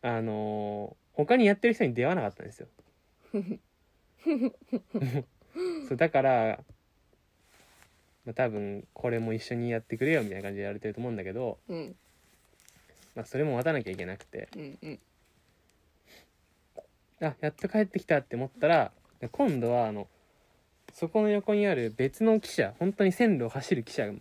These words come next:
Speaker 1: みたいなのもあって、
Speaker 2: うんうん。
Speaker 1: そっち行っちゃって、なんか「あ、じゃあこっち行くんでちょっと待ってください」みたいに言われて、
Speaker 2: <laughs>
Speaker 1: それが帰ってくるの待って。で、やっともう「あ、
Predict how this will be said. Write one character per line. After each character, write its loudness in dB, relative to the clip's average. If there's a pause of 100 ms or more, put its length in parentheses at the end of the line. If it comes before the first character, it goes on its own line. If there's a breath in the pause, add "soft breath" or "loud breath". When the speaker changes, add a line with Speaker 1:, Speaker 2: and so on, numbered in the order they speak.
(160)
Speaker 1:
み -10
た -8
い -6
な -8
の -10
も -10
あ -10
っ -14 (200)
て、 -4
Speaker 2:
う -8
ん -6
う -8
ん。 -12 (720)
Speaker 1:
そ -4
っ -4
ち 0
行 0
っ -20
ち -4
ゃ -2
っ -4
て、 -8
な -4
ん -8
か -10 (340 loud breath)
「あ、 0
じ 0
ゃ -2
あ -2
こ 4
っ -2
ち 0
行 4
く 8
ん 8
で 4
ち -2
ょ 0
っ -14
と 4
待 6
っ -12
て 4
く 8
だ 8
さ 2
い」 0
み -2
た -6
い -8
に -8
言 -4
わ -6
れ -10
て、 -6 (520 loud breath)
Speaker 2:
<laughs> -20
Speaker 1:
そ -10
れ -4
が -4
帰 -4
っ -2
て -14
く -6
る -4
の -8
待 -10
っ -20
て。 -12 (1700)
で、 2
や 6
っ -6
と 0
も -2
う -6
「あ、 -6